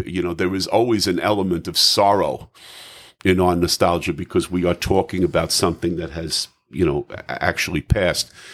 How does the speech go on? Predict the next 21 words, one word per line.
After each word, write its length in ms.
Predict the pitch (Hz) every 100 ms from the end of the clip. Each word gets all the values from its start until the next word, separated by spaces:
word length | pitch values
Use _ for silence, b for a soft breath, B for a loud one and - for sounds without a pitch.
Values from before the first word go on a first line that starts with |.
| B B B
And 240 | 107 104 98
for 120 | 113
better 320 | 101 160 180
or 40 | 165
for 200 | 139 120
worse, 340 | 135 107 -
one 140 | 104 104
of 80 |
the 140 | 104 104
experiences 540 | - - 104 98 92
that 80 | -
all 240 | 95 120 120
of 100 | 90
us 200 | 82 -
who 80 | 87
grew 220 | 92 90
up 160 | 85
in 80 | 90
the 80 | 87
Bronx 380 | 87 82 78 -
had 380 | 107 85 71